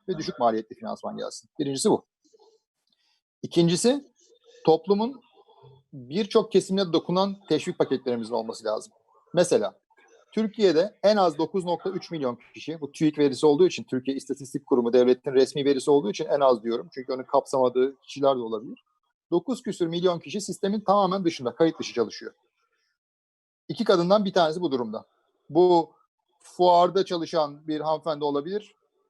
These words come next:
eve temizliğe giden birisi olabilir, tarım işçisi olabilir. Hiç fark etmez. Ekonominin her alanında. Şimdi dokuz küsür milyon insana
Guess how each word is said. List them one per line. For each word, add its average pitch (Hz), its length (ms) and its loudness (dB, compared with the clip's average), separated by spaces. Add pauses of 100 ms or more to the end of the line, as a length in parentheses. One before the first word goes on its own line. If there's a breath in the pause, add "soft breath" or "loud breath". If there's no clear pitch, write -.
(140)
eve 165 220 0
temizliğe 170 420 -6
giden 139 260 -6
birisi 127 220 -10
olabilir, 180 480 -8 (160)
tarım 180 220 2
işçisi - 260 -10
olabilir. 107 260 -8
Hiç 160 140 -14
fark 135 220 2
etmez. 117 280 -6
Ekonominin 156 420 -2
her 170 280 2
alanında. 113 480 -4 (680 soft breath)
Şimdi 214 300 -6
dokuz 226 300 0
küsür 214 240 -6
milyon 180 260 -2
insana 190 520 -2